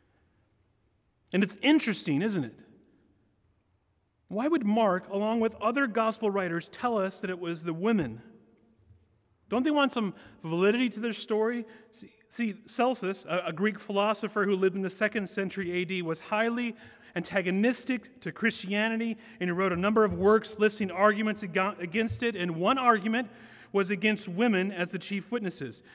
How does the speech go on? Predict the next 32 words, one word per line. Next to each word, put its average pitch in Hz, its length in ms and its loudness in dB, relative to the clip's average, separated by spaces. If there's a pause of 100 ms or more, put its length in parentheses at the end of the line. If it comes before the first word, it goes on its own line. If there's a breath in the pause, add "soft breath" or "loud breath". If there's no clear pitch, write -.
(200 soft breath)
And 156 120 -2
he 208 160 2
wrote 208 280 4
this. 220 240 -2 (220 loud breath)
I 139 140 -2
didn't 180 400 2
write 214 320 0
this, 226 180 -2
so 151 280 -6
please 202 340 -6
don't 233 180 -4
email 156 300 -2
me. 135 180 -4 (400 loud breath)
He 240 180 0
says, 208 460 0 (320 loud breath)
"Christianity 247 640 2
can't 247 320 2
be 220 120 0
true 262 480 2
because 233 420 0
written 254 460 2
accounts 240 480 2
of 214 80 0
the 202 40 -2
resurrection 220 600 0
are 214 80 4
based 220 320 0
on 220 80 -2
the 214 40 -10
testimony 208 500 -2
of 190 120 2
women, 226 380 4